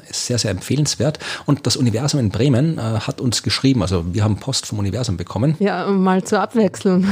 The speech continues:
Speaker 2: <laughs>
Speaker 1: Nicht nur Post ans Universum, um uns darauf hinzuweisen, dass es dort, äh, neben der coolen, äh,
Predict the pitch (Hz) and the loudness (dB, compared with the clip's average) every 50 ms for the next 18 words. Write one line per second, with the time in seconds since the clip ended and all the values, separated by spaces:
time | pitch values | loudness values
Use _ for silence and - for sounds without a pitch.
0 | 185 175 160 185 208 170 156 - - 180 214 - - - 131 113 117 120 - - | 0 0 0 0 0 0 0 -2 -2 -4 -6 -6 -4 -2 -2 0 0 -2 -2 0
1 | 123 120 254 247 175 120 127 151 143 135 147 147 - 185 170 - - - - - | 0 0 0 -2 -2 0 0 0 2 2 2 2 2 0 0 -2 -6 -12 -12 -14
2 | - - - - 139 160 147 - - - 113 - - 180 165 - 123 101 98 117 | -14 -6 -2 0 2 2 2 2 0 -2 -2 0 0 0 0 0 0 0 0 0
3 | 131 - 151 - 131 113 - 127 - - 123 127 131 - - - - 117 110 104 | 0 -2 -2 -2 -2 -2 -2 -2 -2 0 2 0 0 -2 -6 -10 -6 -2 0 0
4 | 101 95 - 107 101 104 127 123 113 104 110 101 - - - - 143 143 147 139 | 0 0 -2 -2 0 0 0 0 0 0 0 -2 -4 -4 -2 2 4 4 4 4
5 | 139 139 131 117 113 107 - - 101 95 | 4 2 0 -2 -2 -4 -4 -6 -8 -8